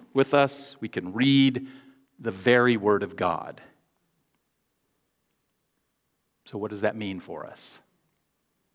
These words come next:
What are the implications for our lives? Well, I hope there's some spinning around, reminding you of some.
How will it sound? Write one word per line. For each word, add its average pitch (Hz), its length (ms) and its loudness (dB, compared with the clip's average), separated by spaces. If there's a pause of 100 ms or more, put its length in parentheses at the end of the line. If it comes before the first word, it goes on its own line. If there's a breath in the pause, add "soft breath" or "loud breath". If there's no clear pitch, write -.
(560)
What 120 180 4
are 127 80 6
the 120 100 0
implications 117 720 0
for 104 160 -2
our 92 140 0
lives? 87 640 -12 (1400)
Well, 101 140 -10
I - 20 -12
hope - 420 -2 (720)
there's 113 200 -8
some 123 180 2
spinning 135 420 0
around, 123 720 2 (960)
reminding 131 720 6
you 127 180 6
of 120 120 2
some. 123 680 0